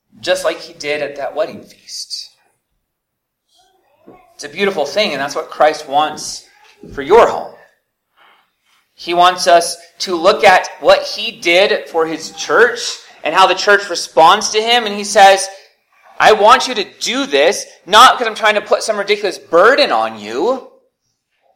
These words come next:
but because I want your home to be a place of blessing and grace and mercy."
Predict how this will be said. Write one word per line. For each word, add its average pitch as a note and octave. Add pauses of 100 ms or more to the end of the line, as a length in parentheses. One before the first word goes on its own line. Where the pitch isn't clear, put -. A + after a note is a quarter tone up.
(360)
but A3+
because A3+
I A3
want G#3+
your A3
home A3+
to A3+
be G3+
a F#3+
place G3
of -
blessing E3+
and D3
grace F#3
and C#3+
mercy." -